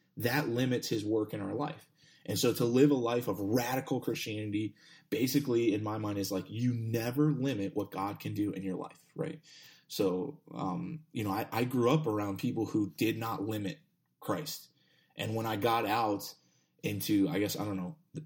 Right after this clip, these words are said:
mainstream Catholicism, I was shocked at, <laughs> like, what was happening because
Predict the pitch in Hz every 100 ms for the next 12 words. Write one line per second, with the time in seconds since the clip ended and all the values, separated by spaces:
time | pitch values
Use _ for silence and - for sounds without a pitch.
0 | - 104 113 120 113 - 110 104 98 95
1 | 104 117 - 95 95 90 - _ _ -
2 | 117 107 - - - 120 - - - 98
3 | 95 - - - - 110 - - 98 127
4 | - 98 104 156 95 87